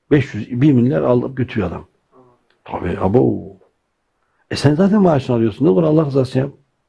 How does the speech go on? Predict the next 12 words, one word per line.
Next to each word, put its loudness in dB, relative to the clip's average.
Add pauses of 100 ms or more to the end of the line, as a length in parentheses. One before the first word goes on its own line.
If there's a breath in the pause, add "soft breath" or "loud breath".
(540)
Allah 2
için -2
yap 0
ne 0
olur. 0 (580)
Tesir 2
etsin, 0
okuduğun 2
Kur'an 0
tesir 0
etsin -6
onlara. -4